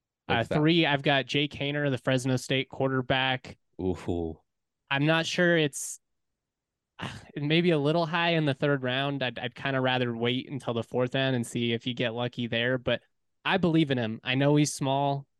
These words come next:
Speaker 1: I-, it's the year of small quarterbacks for me. Bryce Young and, and Jake Haener, these are my guys. I just think he's a fun fit. I think system-wise, he would make a lot of sense under Sean Payton.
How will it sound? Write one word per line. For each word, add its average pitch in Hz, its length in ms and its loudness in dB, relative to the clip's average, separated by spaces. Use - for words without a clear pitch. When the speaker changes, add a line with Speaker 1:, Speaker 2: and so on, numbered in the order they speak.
Speaker 1:
I-, 131 140 -4
it's 131 180 -6
the 127 140 -2
year 135 260 2
of 127 120 2
small 127 300 0
quarterbacks 131 560 0
for 143 100 -6
me. 139 220 0
Bryce 127 380 -2
Young 127 280 -2
and, 123 120 -6
and 123 100 -4
Jake 123 260 -2
Haener, 131 300 -4
these 131 140 -4
are 131 60 -8
my 123 160 -4
guys. 123 520 -2
I 143 80 -4
just 160 160 -6
think 170 140 0
he's 175 160 -2
a 147 80 2
fun 147 280 0
fit. 139 360 -2
I 131 100 -4
think 127 220 -4
system-wise, 135 680 -2
he - 80 -4
would 127 100 0
make 123 160 -4
a 131 60 -2
lot 123 160 0
of 120 60 -2
sense 123 360 -6
under 120 180 -4
Sean 123 320 -4
Payton. 123 480 -6